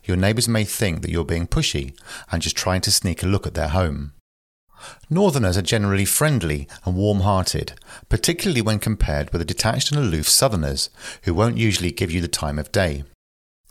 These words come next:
If your Southern neighbour does condescend to speak to you, he's likely to greet you with the ritual,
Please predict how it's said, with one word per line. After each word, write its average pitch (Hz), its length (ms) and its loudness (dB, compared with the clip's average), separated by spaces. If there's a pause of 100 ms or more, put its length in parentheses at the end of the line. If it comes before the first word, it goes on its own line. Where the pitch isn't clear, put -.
(320)
If 160 180 0
your 214 120 4
Southern 117 340 2
neighbour 85 320 0
does 107 300 -2
condescend 85 600 0
to - 40 2
speak 117 340 0
to - 140 -4
you, 69 220 -6 (320)
he's 85 200 -2
likely 113 300 2
to 147 100 0
greet 117 280 0
you 80 180 0
with 76 140 -4
the 80 100 -2
ritual, 95 600 -2